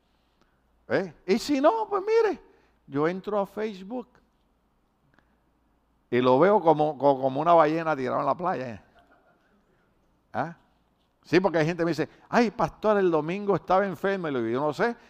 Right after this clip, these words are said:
la enfermedad tuya estaba en la playa, pues yo te vi como una ballena flotando en la playa." ¿Cuándo estamos aquí?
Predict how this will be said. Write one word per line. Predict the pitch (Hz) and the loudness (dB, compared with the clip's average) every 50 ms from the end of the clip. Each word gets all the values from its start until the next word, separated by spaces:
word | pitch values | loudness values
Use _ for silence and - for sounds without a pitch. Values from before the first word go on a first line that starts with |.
| _ _ | _ _
la | - 127 131 | 0 0 0
enfermedad | 120 123 131 131 123 123 123 127 135 127 | 2 0 0 0 0 2 2 2 2 2
tuya | - 156 160 160 160 | 2 0 2 2 0
estaba | 139 - 156 151 151 | 2 2 2 2 4
en | 151 156 | 2 4
la | 156 143 | 2 2
playa, | - 147 175 208 240 220 | 4 6 4 4 4 2
pues | 170 143 139 | 0 0 -2
yo | 139 123 | -2 0
te | 143 139 | 2 2
vi | 139 139 | 2 0
como | 135 135 139 135 | 0 -4 -4 0
una | 135 131 123 | 2 4 6
ballena | 123 123 131 135 135 135 127 | 6 6 4 4 2 2 0
flotando | - 123 123 107 - 131 127 131 131 | 2 0 -2 2 2 0 0 2 2
en | 127 | 4
la | 123 113 - | 4 4 4
playa." | 131 170 208 254 302 160 156 - - - - _ _ _ _ _ _ _ _ _ _ _ _ _ _ _ _ _ _ _ _ _ _ _ _ _ | 4 4 4 4 0 -4 -6 -8 -16 -20 -20 _ _ _ _ _ _ _ _ _ _ _ _ _ _ _ _ _ _ _ _ _ _ _ _ _
¿Cuándo | 101 120 143 151 | -8 -4 -4 0
estamos | 139 143 139 135 127 113 | 2 2 2 2 0 -4
aquí? | 107 | -6